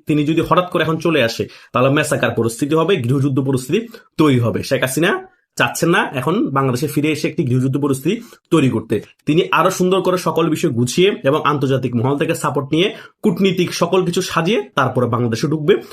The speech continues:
যাতে সাপও মরে লাঠিও না ভাঙে এবং আওয়ামী লীগ আগের মতো দাপটের সহিত বাংলাদেশের রাজনীতিতে যাতে ফিরে আসতে পারে, সেই কারণে তিনি আরো অপেক্ষা করছে। তাই আপনাদেরকে আমি সবসময় বলি অপেক্ষার ফল মধুর হয়, আপনারা হতাশ হবেন না।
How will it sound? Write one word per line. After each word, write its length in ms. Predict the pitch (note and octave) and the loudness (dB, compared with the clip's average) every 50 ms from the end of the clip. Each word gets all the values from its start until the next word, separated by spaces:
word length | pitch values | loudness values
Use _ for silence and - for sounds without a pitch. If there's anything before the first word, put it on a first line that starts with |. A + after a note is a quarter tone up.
| - - | -6 -4
যাতে 340 | B2+ B2 E3+ G#3+ - G3+ G#3 - _ _ _ _ _ _ _ _ _ _ _ _ _ _ _ | -2 0 2 0 0 0 -2 -8 _ _ _ _ _ _ _ _ _ _ _ _ _ _ _
সাপও 360 | - - - D#3 D3+ D#3+ E3+ E3+ | -12 -2 -2 0 2 2 2 4
মরে 260 | F3 F#3 G3+ G4 G#4 - - _ - | 4 4 2 2 0 -2 -8 _ -2
লাঠিও 400 | A#2 A#2+ A#2+ A#2+ A#2+ - D3+ C#3 | 0 2 2 0 0 0 0 0
না 120 | B2+ A#2 | 2 2
ভাঙে 260 | A2 A2+ A2 G#2 G2 - - - - | 0 0 0 -2 -4 -6 -10 -10 -4
এবং 260 | - B2+ D3 - F#3+ - | 0 0 2 2 2 2
আওয়ামী 320 | C#3 D3+ D3+ D3 C#3+ C#3+ D3 | 4 4 4 4 4 4 4
লীগ 240 | F#3 B3+ B3 - - _ _ _ _ _ _ _ | 2 2 0 -4 -12 _ _ _ _ _ _ _
আগের 260 | C#3 D#3+ D#3 D#3+ D#3 | 0 2 4 2 2
মতো 240 | C#3 C#3 C3+ - - | 2 0 0 0 0
দাপটের 320 | B2+ C#3+ C3+ - A#2 A#2+ A#2 | 0 0 0 0 -2 -2 -4
সহিত 260 | - - D#3+ G#3 - - - _ _ _ _ - | -2 -2 -2 -2 -2 -6 -14 _ _ _ _ -4
বাংলাদেশের 440 | A2 B2+ C3 A#2+ A2+ G#2 - - C3+ | -2 0 2 2 0 0 0 0 0
রাজনীতিতে 520 | C#3 C3 A2+ B2 A#2 A2+ A2+ G3 F4 - - _ - | 0 0 2 0 0 0 0 0 -2 -2 -6 _ -6
যাতে 200 | - A#3+ - - | -6 -4 -4 -4
ফিরে 260 | - - D#3+ C#3+ C3+ | -2 0 2 2 2
আসতে 220 | A#2 - - - G#2 | 2 2 -2 -4 -4
পারে, 160 | - - - | -4 -6 -6
সেই 240 | - - F3+ F#3+ F#3 | 0 2 2 2 4
কারণে 260 | G#3 G3 F#3+ G3 F#3 | 2 2 2 0 0
তিনি 200 | F3 F3 F3 F3 | 0 0 0 2
আরো 240 | D#3+ E3+ G#3+ - - - - _ _ _ - | 0 0 -2 -2 -6 -12 -20 _ _ _ -6
অপেক্ষা 340 | C#3 - C#3 C3+ - - C3 | -4 -2 -2 -2 0 -2 0
করছে। 340 | C3+ A2+ - - - A2 - - _ _ _ _ - | 0 0 -2 -2 -4 -6 -8 -8 _ _ _ _ 0
তাই 340 | C#3 D#3 A3 C4+ C4 - - _ _ - | 2 2 2 0 -2 -6 -14 _ _ -4
আপনাদেরকে 400 | C3+ C3+ C3+ - C#3+ D3 C#3+ F3 | -4 -2 0 -2 -2 0 0 0
আমি 100 | F3 F3 | 0 0
সবসময় 440 | - - - - - - F#3+ G#3 G3+ | -2 -4 -6 -2 -2 2 4 4 4
বলি 320 | F#3 G3 G3+ D4 F#4 - - - _ _ _ _ _ | 4 4 2 2 0 -2 -8 -20 _ _ _ _ _
অপেক্ষার 440 | C3+ C3 C3+ C3+ C3+ - - D#3 C#3+ | -2 0 0 -2 -2 -2 -2 -4 -4
ফল 280 | - - E3+ F#3 F4+ F4+ - _ _ - A#2+ | -2 0 0 0 0 -2 -4 _ _ 0 2
মধুর 300 | B2+ C3 B2 B2 C3 G2 | 2 4 4 2 2 0
হয়, 180 | A2 G2+ - - | -2 -4 -4 -4
আপনারা 280 | A#2 A#2+ C#3 D3+ D#3+ D#3+ | -2 0 0 0 0 0
হতাশ 320 | - D#3+ D3+ F3+ D#3+ - C#3 | -2 0 0 0 0 0 -2
হবেন 140 | A#2+ A2+ G#2+ | -2 -2 -2
না। 180 | G2 F#2 - | -4 -6 -8